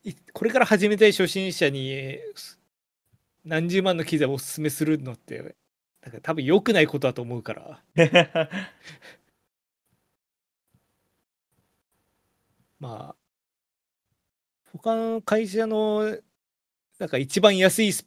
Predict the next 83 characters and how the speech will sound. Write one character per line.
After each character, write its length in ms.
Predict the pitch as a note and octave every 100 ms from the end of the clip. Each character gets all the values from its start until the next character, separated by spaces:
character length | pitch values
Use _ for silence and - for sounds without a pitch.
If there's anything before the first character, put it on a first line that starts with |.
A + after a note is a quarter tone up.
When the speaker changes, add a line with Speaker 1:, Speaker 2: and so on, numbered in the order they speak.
| _
Speaker 1:
ペ 80 | -
ッ 100 | E3+
ク 120 | -
の 140 | E3+ E3
や 120 | E3
つ 360 | E3 - C3+ B2
を 100 | B2
お 40 |
す 140 | -
す 60 | E3+
め 80 | E3+
す 120 | -
る 80 | F3
ぐ 100 | F3+
ら 80 | D#3
い 40 |
だ 60 | D3
っ 20 |
た 100 | C#3
ら、 100 | C3+
ベ 180 | C#3+ D3+
リ 100 | E3+
ン 100 | F3
ガ 160 | F3
ー 20 | E3+
の 140 | E3
中 340 | - - E3+
堅 140 | D#3+ E3 D#3+
の 60 | D#3
と 100 | D3+
こ 80 | D#3
ろ、 240 | C#3+ C3+ _ _ _ _ _ -
Speaker 2:
う 100 | F#3
ん。 340 | A#2 F#2+ D#2+ -
Speaker 1:
お 40 |
す 60 | -
す 60 |
め 60 | D#3
し 60 | -
た 80 |
方 120 | D#3 B2+
が 120 | A2 _
良 180 | F3 F3
さ 180 | E3+ B3+
そ 320 | - C4+ A#3+
う 40 | D#3+
で 80 | C#3
は 180 | A2+
あ 60 | C#3
る 140 | C3+
ん 40 | G#2
で 60 |
す。 160 | A2 - _ -
Speaker 2:
う 60 | C3+
ん。 800 | A#2 A2+ G#2 G2 F#2+ D#2+ B1+ - _ _ _ _ - - _ _ _ _ _ _ _ -
Speaker 1:
良 140 | E3+
さ 140 | F3 A3+
そ 220 | B3+ B3
う 40 |
で 80 | G#3
あ 80 | F3
る 120 | E3+
と 240 | E3 C3+
分 80 | C#3
か 100 | F3+
っ 80 | G3+
て 100 | -
は 120 | -
い 100 | D3+
て 100 | D#3
も 120 | C#3+
っ 40 | C3+
て 160 | -
い 20 | B2
う 20 |
と 80 | D3+
こ 100 | C#3+
ろ 100 | A#2
あ 60 |
る 80 | B2
け 100 | A#2
ど 120 | -
も。 140 | -